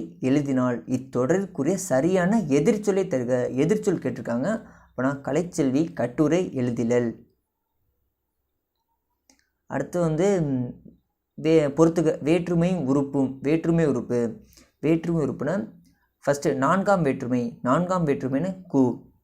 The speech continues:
ஐந்தாம் வேற்றுமைனா இன். ஆறாம் வேற்றுமைனா அது.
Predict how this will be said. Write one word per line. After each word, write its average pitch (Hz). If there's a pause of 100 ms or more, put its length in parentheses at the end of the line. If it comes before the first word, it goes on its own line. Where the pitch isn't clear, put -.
(200)
ஐந்தாம் 190
வேற்றுமைனா 131 (600)
இன். 127 (500)
ஆறாம் 180
வேற்றுமைனா 139 (300)
அது. 123